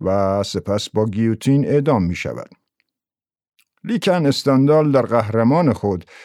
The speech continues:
ژولیان سورل، نه تنها مقدار زیادی از وجود خودش را، بلکه مقدار بیشتری نیز از آنچه می‌خواسته باشد و خودش بدبختانه می‌دانسته که نیست، گذاشته است.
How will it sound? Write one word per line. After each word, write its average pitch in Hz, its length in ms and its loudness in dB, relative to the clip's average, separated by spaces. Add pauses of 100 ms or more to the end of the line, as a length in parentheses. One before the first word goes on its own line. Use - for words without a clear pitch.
(180)
ژولیان 123 460 2
سورل، 143 540 0 (440)
نه 120 180 -2
تنها 170 440 -2
مقدار 143 540 2
زیادی 131 560 2
از 117 160 2
وجود 120 540 0
خودش 127 640 -2
را، 104 320 -2 (560)
بلکه 104 280 -2
مقدار 123 460 2
بیشتری 131 540 0
نیز 165 280 -2
از 127 160 2
آنچه 131 300 2
می‌خواسته 123 840 2
باشد 127 440 -2
و 107 60 2
خودش 110 360 -2
بدبختانه 107 720 0
می‌دانسته 143 640 0
که 110 160 -2
نیست، 127 580 0 (160)
گذاشته 92 480 -4
است. - 380 -16